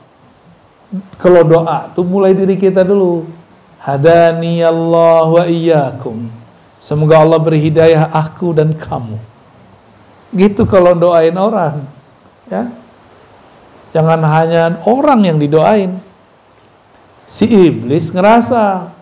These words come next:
"Saya bakal selamat dengan zikir saya.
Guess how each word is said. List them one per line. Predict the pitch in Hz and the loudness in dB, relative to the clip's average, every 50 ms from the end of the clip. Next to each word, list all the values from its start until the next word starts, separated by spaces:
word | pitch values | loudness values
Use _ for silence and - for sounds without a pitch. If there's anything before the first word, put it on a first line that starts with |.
| _ _ | _ _
"Saya | _ - 151 151 151 160 165 175 185 185 170 | _ -2 0 2 4 4 4 4 4 2 2
bakal | 165 160 160 165 160 165 160 | 0 0 0 0 0 0 0
selamat | 160 180 175 180 185 196 196 185 180 175 | 0 -2 0 0 0 0 -2 -4 -4 -4
dengan | 165 156 156 151 | -4 -2 -2 -2
zikir | 139 143 156 151 - 156 151 147 | -2 -4 -6 -4 -4 -4 -4 -4
saya. | 143 160 156 156 147 131 120 | -4 -6 -6 -6 -8 -10 -14